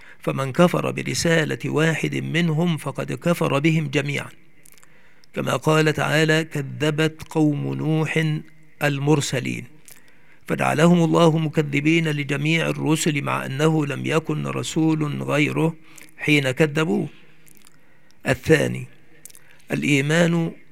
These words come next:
بمن علمنا اسمه منهم معينا باسمه وقومه الذين بعث فيهم، فنؤمن بمن جاء تفصيلهم في الكتاب والسنة على التعيين.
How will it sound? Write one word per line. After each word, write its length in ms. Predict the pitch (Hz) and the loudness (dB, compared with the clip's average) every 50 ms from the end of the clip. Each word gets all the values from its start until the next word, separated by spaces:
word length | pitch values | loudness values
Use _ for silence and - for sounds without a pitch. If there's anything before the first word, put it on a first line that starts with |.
| - - - | -20 -14 -6
بمن 420 | 139 147 143 139 147 160 165 151 139 | -2 -2 0 0 0 0 0 0 -2
علمنا 600 | 131 131 123 131 151 160 160 147 135 131 131 127 | -2 -2 -2 0 0 0 0 0 -4 -6 -6 -6
اسمه 640 | 123 - - - 156 160 156 143 143 139 127 120 120 | -6 -6 -4 -2 0 0 0 0 -2 -6 -6 -8 -6
منهم 640 | 131 151 165 160 151 147 139 156 165 156 139 135 | -4 -2 -2 -2 -2 -2 -2 -2 -2 -2 -4 -6
معينا 640 | 135 131 127 127 127 131 131 139 147 160 165 165 160 | -6 -6 -4 -4 -4 -4 -2 0 0 0 0 0 -2
باسمه 1080 | 151 135 131 135 131 147 175 170 - - 165 147 143 151 151 156 170 180 185 180 175 - - - - 156 | -4 -4 -8 -8 -6 -4 -4 -4 -4 -4 -6 -4 -4 -2 -2 -2 -2 -2 -4 -4 -6 -8 -12 -18 -18 -12
وقومه 720 | - 127 131 123 - 165 170 165 151 147 147 147 151 165 | -8 -8 -6 -2 0 2 2 2 2 0 0 0 2 2
الذين 560 | 175 160 147 143 139 139 151 170 165 156 156 143 | 0 0 -2 -4 -4 0 0 2 2 2 2 0
بعث 360 | 147 156 143 147 139 - 147 | 2 2 2 2 0 -2 -6
فيهم، 380 | 127 - 151 131 120 113 143 156 - - - - - - - - - - - - - - - - - - | -8 -6 -6 -8 -8 -8 -12 -16 -18 -20 -20 -20 -20 -20 -20 -20 -20 -20 -20 -20 -20 -20 -20 -20 -14 -8
فنؤمن 600 | - 139 143 165 170 147 127 131 131 127 127 131 - - - - | -4 0 4 4 4 2 2 -4 -6 -8 -8 -12 -14 -18 -14 -10
بمن 400 | 151 139 135 131 131 131 131 127 | -6 -6 -4 -4 -4 -6 -4 -2
جاء 400 | 143 156 160 156 156 - - 135 | 0 2 2 2 0 -2 -4 -8
تفصيلهم 800 | - - 123 - - - - 165 156 147 135 135 123 123 135 135 | -8 -10 -12 -10 -6 0 2 2 2 2 0 -2 -6 -6 -8 -8
في 100 | - 147 | -10 -10
الكتاب 580 | 135 - 131 127 - 147 151 151 143 143 139 | -10 -8 -8 -4 -2 0 0 0 0 0 -4
والسنة 500 | 135 135 135 - - 147 135 135 147 151 - | -6 -6 -6 -6 -6 -6 -6 -4 -4 -2 -2
على 260 | 143 139 135 139 143 | -2 -2 -2 -4 -6
التعيين. 520 | 139 - - 131 123 131 139 131 127 123 | -8 -8 -8 -10 -10 -10 -10 -12 -12 -14